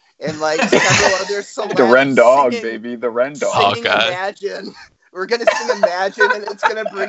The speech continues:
Speaker 1: back Ennis and Celtics Turkey, and they're gonna be able to, uh,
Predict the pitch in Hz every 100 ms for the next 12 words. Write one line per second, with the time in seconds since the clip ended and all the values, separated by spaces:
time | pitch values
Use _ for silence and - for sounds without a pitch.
0 | 208 175 175 175 - - - - - -
1 | 277 180 180 185 - 175 160 147 139 _
2 | - 165 160 147 - 147 139 139 135 123
3 | 123 135 127 120 117 123 - 120 110 101
4 | 98